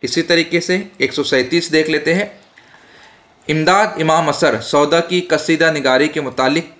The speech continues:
क्या ख्याल करते थे?" तो उनका ख्याल था अगर सौदा ना होते तो उर्दू कसीदों को ज़ेर बहस लाना भी फजूल होता। आगे बढ़ते हैं, एक सौ अड़तीस, इसमें भी देखिए कुछ लोगों ने गलती की होंगी।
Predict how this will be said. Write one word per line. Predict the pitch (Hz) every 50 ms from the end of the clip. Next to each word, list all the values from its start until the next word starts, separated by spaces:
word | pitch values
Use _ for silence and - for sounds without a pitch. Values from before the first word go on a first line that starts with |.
| _
क्या | - 202 196 196
ख्याल | 190 - - - 131 131 - 131 - -
करते | 139 120 110 - 120 110
थे?" | 107 - 98
तो | 95 - - - -
उनका | 131 131 127 151 151
ख्याल | 151 151 147 143 147 147
था | 147 - 160 160
अगर | 156 - - 127 131 131
सौदा | 120 - 127 127 127 139 139
ना | 135 139 151
होते | 160 156 135 123 - 131 139 170 180 - - - - - - _ -
तो | 147 147
उर्दू | 151 151 156 185 190
कसीदों | 185 185 156 151 151 151 151 143 156 160
को | 156 156 135
ज़ेर | 117 113 135 147 156 156 156
बहस | 131 123 123 131 139 135 -
लाना | 131 120 120 123 127
भी | 120 120 143 190 226 - - - - _ _ - -
फजूल | - - 143 131 117 131 143 147 147
होता। | 139 - - 117 - - - 101 92 - - - - - - _ - _ _ _ _ _ _ _ _ - -
आगे | - 131 139 151 160
बढ़ते | 156 151 139 - 143 147
हैं, | 170 185 - - - - - -
एक | - 143 143
सौ | - 165
अड़तीस, | 147 127 123 123 - - - - - -
इसमें | - - - 165 165
भी | 165
देखिए | 170 156 151 - 165 170 165 160
कुछ | - - 160 151 147
लोगों | 151 139 135 143
ने | 143 156 156
गलती | 135 127 117 110 131 143
की | 139 -
होंगी। | 147 143 143 147 180